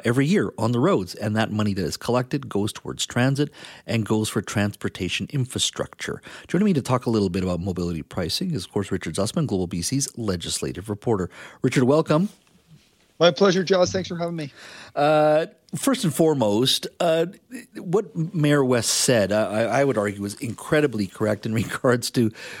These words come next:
Speaker 1: waiting for a big event and then we somehow managed to find, uh, funding. Where are we as a province, as a region, in regards to even looking at seriously the issue of mobility pricing?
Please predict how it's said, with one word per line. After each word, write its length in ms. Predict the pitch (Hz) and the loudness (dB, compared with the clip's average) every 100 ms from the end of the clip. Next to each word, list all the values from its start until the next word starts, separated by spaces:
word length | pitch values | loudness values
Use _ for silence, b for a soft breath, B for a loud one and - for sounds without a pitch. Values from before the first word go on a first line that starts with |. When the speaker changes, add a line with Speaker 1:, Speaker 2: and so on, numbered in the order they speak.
| B | B
Speaker 1:
waiting 340 | 117 123 135 | 2 4 4
for 140 | 120 113 | 2 2
a 40 | |
big 200 | 101 113 | 2 2
event 300 | 110 113 110 | 2 4 2
and 60 | 104 | 2
then 80 | 98 | 0
we 80 | 98 | 0
somehow 280 | 113 107 | 0 0
managed 340 | 104 104 101 - | 2 2 0 -2
to 60 | 101 | -4
find, 440 | 104 101 98 92 - | -2 0 0 -4 -6
uh, 400 | - 52 52 104 | -2 -2 -2 -6
funding. 580 | - - 139 131 90 107 B B B B | -6 0 2 2 0 -4 B B B B
Where 400 | - 147 240 277 | 0 4 4 4
are 180 | - 143 | 4 2
we 400 | 127 123 123 127 101 | 2 2 2 2 2
as 120 | 104 | 2
a 120 | 101 | 0
province, 520 | - 123 123 127 127 | 2 2 2 2 0
as 120 | 101 | -2
a 80 | 87 | -2
region, 360 | 85 117 113 120 | 0 0 2 0
in 140 | 101 | 0
regards 420 | 101 104 104 - - | 0 0 0 -2 -2
to 300 | 107 98 95 b b b b - | 0 0 -2 b b b b -2
even 360 | 135 127 123 - | 2 2 0 -4
looking 460 | 117 120 160 - 107 | -2 0 2 2 2
at 200 | 90 - | 0 -2
seriously 560 | - 285 233 120 - 95 | -2 2 2 2 0 -2
the 180 | 101 101 | 0 0
issue 200 | - 101 | 0 -2
of 100 | 101 | -2
mobility 400 | 98 90 82 85 | -2 -2 -4 -6
pricing? 440 | - 90 - - | -6 -6 -6 -10